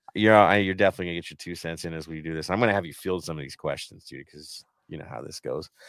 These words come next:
Um, all right. So,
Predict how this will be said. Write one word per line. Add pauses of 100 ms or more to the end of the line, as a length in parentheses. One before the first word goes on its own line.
(440)
Um, (300)
all
right.
So,